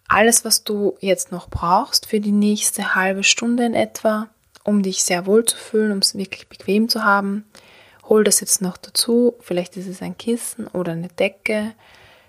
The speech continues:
Leg's dir bereit, wenn du glaubst, dass es, dass dir vielleicht kalt wird, oder deck dich jetzt gleich zu und richte dein Kissen so ein, dass du wirklich gut liegst.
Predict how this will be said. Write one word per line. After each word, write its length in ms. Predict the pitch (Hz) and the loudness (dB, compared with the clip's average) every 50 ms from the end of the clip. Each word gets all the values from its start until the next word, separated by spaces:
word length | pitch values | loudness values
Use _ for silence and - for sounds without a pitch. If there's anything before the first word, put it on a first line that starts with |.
| _ _ - | _ _ 0
Leg's 300 | 202 220 220 220 - - | 2 2 4 2 2 -2
dir 120 | 214 202 | -2 -2
bereit, 460 | - 196 - - 175 180 - - - | -2 -2 -2 0 2 2 2 0 -2
wenn 140 | 208 196 196 | -2 -4 -2
du 260 | 190 190 190 185 185 _ _ _ _ _ _ _ - | -2 -4 -4 -4 -6 _ _ _ _ _ _ _ -4
glaubst, 340 | - 185 185 180 - - - | -2 0 0 0 0 -2 -2
dass 160 | 208 - - | 0 -2 -4
es, 140 | - - _ _ | -4 -8 _ _
dass 200 | - - 190 - | -14 -14 -14 -12
dir 120 | - - 185 | -12 -14 -14
vielleicht 400 | - - 175 175 170 - - - | -12 -12 -12 -12 -12 -14 -12 -6
kalt 380 | - - 214 226 233 226 - | -2 0 0 0 -2 -2 -2
wird, 260 | 233 226 226 226 - - - - - - _ - | -2 0 0 -2 -6 -14 -20 -20 -20 -6 _ 4
oder 420 | - 220 220 214 208 202 196 196 - _ _ _ _ _ _ _ _ _ - | 4 6 6 6 4 2 0 -2 -8 _ _ _ _ _ _ _ _ _ -2
deck 200 | - 190 190 - | -2 -2 -2 -4
dich 200 | - 202 - - | -12 -10 -4 -2
jetzt 220 | 185 175 175 - | -2 -2 -2 -4
gleich 240 | - 175 175 - - | -6 -6 -6 -6 -6
zu 340 | - - - 202 202 196 190 | -8 -6 -2 -2 0 0 0
und 400 | - 180 180 175 180 - - - _ _ _ - - - _ - - - | 0 0 0 -2 -2 -4 -8 -14 _ _ _ -20 -20 -20 _ -18 -12 -8
richte 280 | - 190 - - - 185 | -6 -6 -6 -8 -10 -8
dein 180 | - 170 170 | -6 -6 -6
Kissen 320 | 165 - - - - - 185 | -6 -6 -2 0 2 2 2
so 140 | - - | 0 0
ein, 160 | 170 170 170 175 | -2 -8 -8 -4
dass 140 | 185 - | -2 -2
du 120 | - - 185 | -2 -4 -8
wirklich 340 | 185 - - - 185 - - | -12 -12 -10 -12 -12 -8 -2
gut 300 | - 202 190 - - - | 0 0 0 0 -2 -8
liegst. 460 | 170 165 - - - - - - - | -8 -10 -10 -12 -14 -14 -14 -16 -20